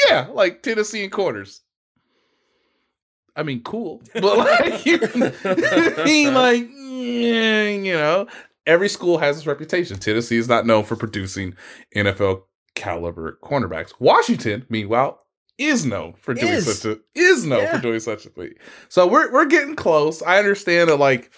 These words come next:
Speaker 1: some people are, like, really, um, really eager to see the draft just because obviously they know it's in Kansas City in a few weeks. Um, but also, like,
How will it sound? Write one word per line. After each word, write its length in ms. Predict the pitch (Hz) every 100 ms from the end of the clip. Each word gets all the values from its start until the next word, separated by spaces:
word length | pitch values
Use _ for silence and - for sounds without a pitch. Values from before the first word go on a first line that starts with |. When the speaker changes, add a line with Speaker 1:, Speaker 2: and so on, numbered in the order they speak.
| - - - - _ _ _ _ _ _ _ _
Speaker 1:
some 220 | - 180
people 260 | 185 151 139
are, 220 | 127 139
like, 200 | 139 123
really, 640 | 110 120 127 131 117 92 _
um, 680 | 104 107 101 98 95 82 - _ _ _ _ _ _ _ _ _ _ -
really 220 | 123 123
eager 320 | 113 120 127
to 100 | 131
see 140 | 131 131
the 100 | 107
draft 400 | 104 107 127 123
just 140 | 101
because 260 | 113 110 98
obviously 260 | 101 101
they 120 | 98
know 220 | 95 104 104
it's 140 | 104
in 80 | 101
Kansas 340 | - 107 98
City 380 | 104 107 110 107
in 80 | 104
a 80 | 101
few 260 | - 117
weeks. 540 | 113 120 120 - - -
Um, 680 | 104 95 92 87 82 80 - _ _ _ _ 92
but 260 | 101 120
also, 560 | 131 156 151 127 107 101
like, 460 | 98 98 95 -